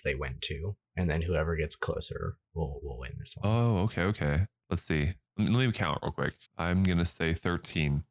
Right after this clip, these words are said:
Speaker 1: Okay, okay. I, I'm gonna go higher. I'm gonna say, like, twenty.
Speaker 2: Damn.
Speaker 1: 'Cause it would, when they, like, did that flashy jump where they were, like, falling through all the
Speaker 2: Yeah.
Speaker 1: different universes, I, I feel like there was more there.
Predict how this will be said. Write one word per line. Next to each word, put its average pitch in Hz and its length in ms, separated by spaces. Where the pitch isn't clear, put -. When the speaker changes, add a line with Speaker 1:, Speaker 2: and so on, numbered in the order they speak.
Speaker 1:
Okay, 73 400
okay. - 380
I, 113 800
I'm 87 80
gonna 101 120
go 90 120
higher. - 380
I'm 78 80
gonna 82 120
say, 95 200
like, 87 240
twenty. - 540
Speaker 2:
Damn. 95 280
Speaker 1:
'Cause 87 140
it 85 120
would, 90 200
when 92 280
they, 87 180
like, 80 260
did 90 180
that 82 260
flashy 82 720
jump 87 320
where 85 100
they 78 100
were, 80 100
like, 76 220
falling 78 360
through 73 140
all 73 100
the 73 80
Speaker 2:
Yeah. 73 60
Speaker 1:
different - 240
universes, 95 760
I, 78 120
I - 60
feel 87 240
like 76 180
there - 120
was 78 120
more - 200
there. - 240